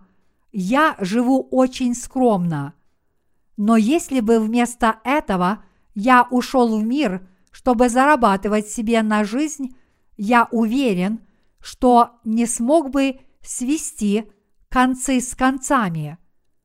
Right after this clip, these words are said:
Мне нетрудно жить в этом мире с комфортом,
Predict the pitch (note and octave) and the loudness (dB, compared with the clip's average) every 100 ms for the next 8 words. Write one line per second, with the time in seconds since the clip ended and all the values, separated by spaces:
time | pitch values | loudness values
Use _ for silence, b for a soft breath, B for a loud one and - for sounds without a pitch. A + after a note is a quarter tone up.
0 | _ _ _ _ A3 A#3+ B3+ B3+ A#3 A#3 | _ _ _ _ -6 0 4 4 2 -2
1 | - D#4+ F#4 G#3 G#3 A3 A3+ A3 A3+ A#3+ | 0 0 0 0 -2 -2 -4 -2 -2 0
2 | G#3+ G#3+ C#4 D4+ F#3 G3 G#3 b b b | -2 -2 -2 -2 0 -2 -6 b b b
3 | - - C#4 F4 - G#3 F3+ F3+ G#3 B3+ | -16 0 0 0 -2 0 0 0 -4 -4